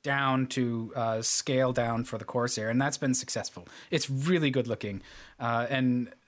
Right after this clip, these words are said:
in, inside, same thing. Uh, it's, it's really, really nice. T-,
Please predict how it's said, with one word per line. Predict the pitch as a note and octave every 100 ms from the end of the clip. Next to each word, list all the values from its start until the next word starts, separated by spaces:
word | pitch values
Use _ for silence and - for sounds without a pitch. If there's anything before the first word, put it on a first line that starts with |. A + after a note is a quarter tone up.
| B2+ - _
in, | D#3 D#3 D3
inside, | D#3 D3 - C#3+ C#3+ D#3 - - - _ _ _ _ _ _ -
same | - C#3 C3
thing. | C3+ A2 - -
Uh, | C3 B2 A#2 A#2+
it's, | C3 B2+ -
it's | - C#3 -
really, | B2+ A#2+ C#3 C3+
really | C3 B2+
nice. | B2 A#2 -
T-, | - C#3+